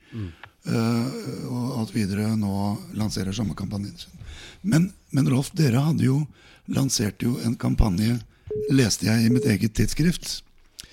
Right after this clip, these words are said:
Speaker 2: eh, Travel News, hvor dere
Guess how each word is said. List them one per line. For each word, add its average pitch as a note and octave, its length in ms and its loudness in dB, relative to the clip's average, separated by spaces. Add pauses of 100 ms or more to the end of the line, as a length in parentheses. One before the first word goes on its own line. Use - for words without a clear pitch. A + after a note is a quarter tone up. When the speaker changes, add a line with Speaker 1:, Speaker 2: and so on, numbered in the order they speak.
(380)
Speaker 2:
eh, A#2+ 1300 2
Travel A2+ 200 4
News, D3+ 360 2 (800)
hvor B2 220 2
dere C3+ 180 0